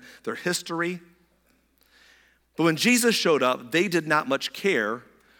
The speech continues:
for how he did things. He didn't play by their rules. He didn't follow their, their system, right? And so when Jesus shows up,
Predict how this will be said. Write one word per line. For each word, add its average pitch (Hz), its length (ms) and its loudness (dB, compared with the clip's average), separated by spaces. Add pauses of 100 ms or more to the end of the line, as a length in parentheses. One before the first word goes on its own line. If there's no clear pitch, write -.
(160)
for - 160 -8
how 151 140 0
he 135 100 0
did 165 220 0
things. 117 160 -2
He 160 100 -4
didn't 160 240 2
play 143 240 -2
by 127 220 0
their 120 260 -4
rules. 143 380 -2
He 135 100 -2
didn't 135 200 0
follow 120 400 -4
their, 104 380 -8 (500)
their 139 100 -4
system, - 580 -6 (100)
right? 175 400 -6 (520)
And 156 100 0
so 165 280 4 (160)
when 170 100 2
Jesus 240 320 2
shows 165 320 2
up, 123 260 -2